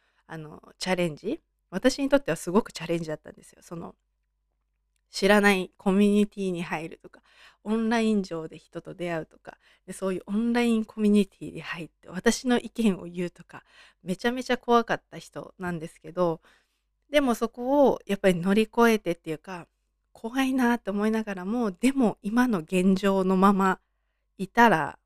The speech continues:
もう絶対に変わらないし、変わんないし、もう今までずっと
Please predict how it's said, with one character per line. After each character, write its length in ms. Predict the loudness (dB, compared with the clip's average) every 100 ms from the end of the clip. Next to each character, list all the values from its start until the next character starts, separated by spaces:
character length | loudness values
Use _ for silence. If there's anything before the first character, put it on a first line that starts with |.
| -12
も 80 |
う 80 | -12 -4
絶 220 | -4 -4 _
対 180 | 0 0
に 100 | 0
変 240 | -6 -8
わ 80 | -6
ら 120 | -6
な 160 | -10 -12
い 80 | -12
し、 340 | -14 -16 -20 _ _ _ _ _
変 120 | -4 0
わ 140 | 2
ん 120 | 4
な 140 | 6 6
い 100 | 4
し、 480 | 0 0 0 0 _ _ _ _ _ _
も 160 | -12 -12
う 60 | -2
今 260 | 4 4 4
ま 160 | 2
で 200 | 2 2
ず 120 | 0 -4
っ 60 | -4 0
と 220 | 0 0